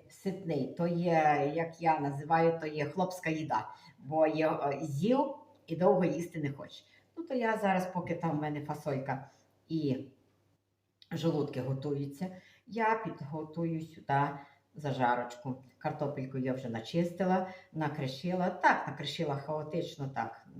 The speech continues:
знаєте. І все чекає. І ще зроблю з моркви вареної, трошки салату, трошки такого. То, що я маю, і то я добавлю, і так зроблю.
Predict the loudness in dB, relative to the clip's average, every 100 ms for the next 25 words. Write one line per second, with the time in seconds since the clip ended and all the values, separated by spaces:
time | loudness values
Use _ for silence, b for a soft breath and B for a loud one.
0 | -12 -12 -16 -16 -14 -16 B B B _
1 | -6 -4 -2 -4 -6 -14 _ _ _ _
2 | -18 -16 -8 -6 -6 -8 -16 _ _ b
3 | b b _ -12 -2 -2 0 0 0 0
4 | -2 -4 -12 _ _ _ _ _ _ _
5 | _ _ -2 4 6 6 4 0 -2 -4
6 | 2 4 6 4 4 0 -4 B B -6
7 | -6 -6 -10 -8 -2 -2 -4 -10 -2 0
8 | 0 -2 -8 -10 -4 -2 0 -4 B B
9 | -14 -8 -4 0 2 4 2 0 -4 -6
10 | -12 -10 -4 -2 0 -2 2 4 4 0
11 | -4 -8 b b _ _ -2 0 -2 -6
12 | -14 _ _ _ _ _ _ _ -2 -2
13 | -6 -12